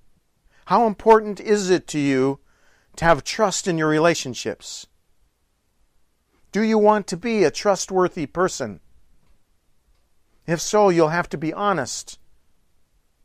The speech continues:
and never lie. Now, it doesn't mean that you're, you always just blurt out whatever is honestly on your mind.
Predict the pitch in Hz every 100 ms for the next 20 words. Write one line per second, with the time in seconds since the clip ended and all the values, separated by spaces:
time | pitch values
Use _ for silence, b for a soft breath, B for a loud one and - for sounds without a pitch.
0 | _ _ _ _ - 139 160 143 143 165
1 | 143 90 - _ _ _ _ _ _ _
2 | _ _ _ _ _ _ _ _ _ _
3 | _ _ _ _ _ _ 165 175 - -
4 | _ _ _ _ - 131 185 175 175 160
5 | 190 208 180 156 156 156 147 151 127 _
6 | _ - - - - _ _ _ _ _
7 | - 151 160 - 151 180 190 151 160 147
8 | 143 123 165 165 170 185 - _ _ -
9 | - - - _ 143 151 175 170 156 135
10 | - - _ _ _ 156 185 190 160 -
11 | 151 151 143 151 147 151 160 151 110 82
12 | -